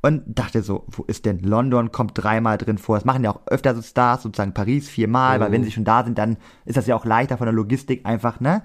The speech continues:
Speaker 1: So, die
Speaker 2: Ja, ja.
Speaker 1: abzugrasen, die Leute. Und ich guckte immer weiter und guckte und guckte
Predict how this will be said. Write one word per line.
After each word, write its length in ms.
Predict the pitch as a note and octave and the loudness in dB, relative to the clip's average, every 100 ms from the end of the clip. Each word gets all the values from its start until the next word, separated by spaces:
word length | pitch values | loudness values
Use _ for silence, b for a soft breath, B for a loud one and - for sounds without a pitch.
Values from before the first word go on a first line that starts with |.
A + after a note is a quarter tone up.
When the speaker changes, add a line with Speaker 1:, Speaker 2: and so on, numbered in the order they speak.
| B | B
Speaker 1:
So, 300 | - G#2 F#2 B B | -4 -2 -2 B B
die 100 | G#2+ | 0
Speaker 2:
Ja, 100 | G#2 G2 | 0 0
ja. 60 | |
Speaker 1:
abzugrasen, 500 | G2+ G2+ F#2+ B2+ C3+ | -2 -2 2 2 2
die 40 | B2+ | 2
Leute. 260 | B2 C3+ B B | 2 0 B B
Und 80 | - | -2
ich 180 | A#2+ - | -2 0
guckte 300 | F3 - D#3+ | 0 0 -2
immer 340 | - B2 G#2+ | 0 0 0
weiter 400 | C#3+ D#3+ D3+ D#3 | 0 0 0 -2
und 120 | G#2+ - | -4 -4
guckte 320 | D3+ D3 C#3+ | -4 -4 -6
und 100 | A#2+ | -2
guckte 400 | D3 - D3+ | -4 0 -2